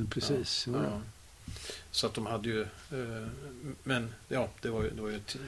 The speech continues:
Speaker 2: Men
Speaker 1: team.
Speaker 2: det kan man säga, jag bara går igenom vad det var som
Speaker 1: Mm.
Speaker 2: var in-, eh,
Speaker 1: Mm.
Speaker 2: spioneri. Och det var ju,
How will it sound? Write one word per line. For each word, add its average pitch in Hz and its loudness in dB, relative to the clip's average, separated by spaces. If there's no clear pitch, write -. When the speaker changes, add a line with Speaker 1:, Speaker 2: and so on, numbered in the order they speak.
Speaker 2:
Men 123 12
Speaker 1:
team. 113 12
Speaker 2:
det 180 12
kan 147 10
man 143 12
säga, 135 10
jag 131 12
bara 143 12
går 143 12
igenom 135 12
vad 131 12
det 135 12
var 127 12
som 135 12
Speaker 1:
Mm. 123 12
Speaker 2:
var 135 12
in-, 127 12
eh, 160 2
Speaker 1:
Mm. 147 8
Speaker 2:
spioneri. 135 10
Och 131 6
det 127 12
var 147 12
ju, 135 10